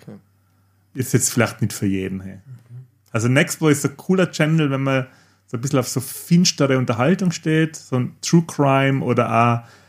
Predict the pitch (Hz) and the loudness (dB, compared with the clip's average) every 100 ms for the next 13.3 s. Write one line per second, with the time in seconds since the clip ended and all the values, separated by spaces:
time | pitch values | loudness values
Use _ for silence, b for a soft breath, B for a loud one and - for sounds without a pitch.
0 | B B - 110 110 110 107 107 107 104 | B B 0 2 4 2 2 2 2 0
1 | 104 101 B B B B _ _ _ _ | 0 -4 B B B B _ _ _ _
2 | _ - 110 104 104 101 104 - 123 120 | _ -2 0 2 2 0 -2 -4 -2 0
3 | 117 123 110 120 123 135 123 127 123 120 | 0 0 0 2 2 2 0 0 2 0
4 | 120 - - _ _ _ _ _ _ - | -2 -4 -8 _ _ _ _ _ _ -2
5 | 113 - 127 120 123 110 117 123 123 117 | -2 0 0 0 -2 0 2 4 4 2
6 | 117 117 117 113 113 123 139 131 123 - | 2 0 0 0 2 2 2 2 2 2
7 | 120 113 113 - 110 - - 143 143 - | 2 2 -2 -4 -18 -18 -2 2 2 0
8 | 123 117 110 107 101 101 104 101 98 b | -2 0 0 -2 -2 -2 0 -2 -4 b
9 | b b b _ - 98 95 95 - - | b b b _ -8 -6 -4 -6 -12 -18
10 | - - 101 117 - 117 120 120 - - | -18 -8 -4 -2 0 0 0 -4 -4 -2
11 | 107 117 104 110 - - - 107 - - | -2 -2 -4 -6 -10 -20 -12 -10 -10 -14
12 | 117 127 120 - - _ _ 131 117 110 | -16 -14 -16 -18 -20 _ _ -18 -14 -6
13 | 92 87 | -4 -4